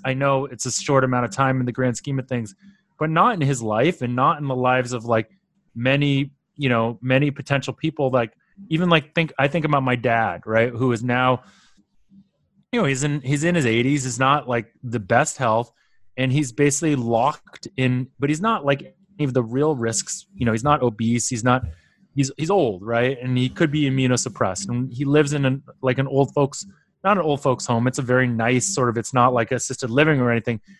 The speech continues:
but they have basically quarantined that, that entire place.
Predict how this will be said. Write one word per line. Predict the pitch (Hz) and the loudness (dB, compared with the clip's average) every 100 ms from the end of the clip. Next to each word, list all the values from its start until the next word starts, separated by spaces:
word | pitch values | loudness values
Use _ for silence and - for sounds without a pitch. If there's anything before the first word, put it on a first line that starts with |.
| _ _ - | _ _ -6
but | 156 | -2
they | 202 | 0
have | 247 165 | 0 0
basically | 156 156 147 143 131 | -2 -2 -2 0 0
quarantined | - 156 151 143 156 139 135 | -2 0 0 0 -2 0 0
that, | 139 131 | -2 2
that | 135 127 | 2 2
entire | - 127 117 | 0 0 0
place. | - 202 190 117 117 - | -2 -2 2 2 -2 -6